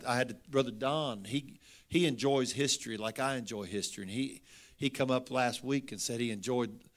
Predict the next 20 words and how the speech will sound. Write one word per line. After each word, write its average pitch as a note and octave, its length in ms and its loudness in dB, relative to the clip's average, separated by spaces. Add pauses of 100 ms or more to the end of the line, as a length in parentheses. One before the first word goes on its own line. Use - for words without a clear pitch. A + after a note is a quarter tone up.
(240)
he C3+ 160 0
enjoyed B2 380 2
it. B2 80 -4
And A#2 60 -6
I A2+ 80 -2
said, A2+ 180 0
"Well, G#2+ 120 -4
I G#2+ 100 -2
felt E3 260 -2
like C3 180 -4
I B2 120 0
was A#2 120 -4
teaching C#3+ 360 -4
a A2 40 -6
history B2+ 380 -4
class G2+ 440 -6
a A2 60 -10
little G#2 240 -8
bit." G2 320 -8 (600)
But, A2+ 360 0